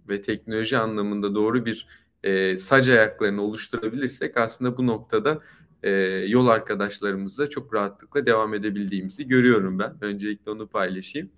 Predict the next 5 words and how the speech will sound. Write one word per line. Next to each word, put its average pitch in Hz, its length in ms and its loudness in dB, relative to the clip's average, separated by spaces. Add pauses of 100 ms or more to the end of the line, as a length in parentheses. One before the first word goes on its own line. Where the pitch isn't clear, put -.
(680)
E, 107 360 4
sonrasında 156 720 0
da 151 160 0
bu, 151 400 0
e, 120 40 4